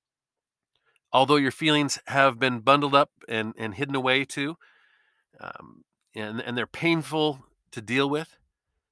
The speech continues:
they continue to fester like a, like a smoldering infection, uh, affecting your, your current choices and behaviors.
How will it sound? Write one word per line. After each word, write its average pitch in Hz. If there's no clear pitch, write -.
they 127
continue 180
to 139
fester -
like 120
a, 120
like 113
a 104
smoldering 139
infection, 113
uh, 104
affecting 127
your, 113
your 110
current 139
choices 113
and 104
behaviors. -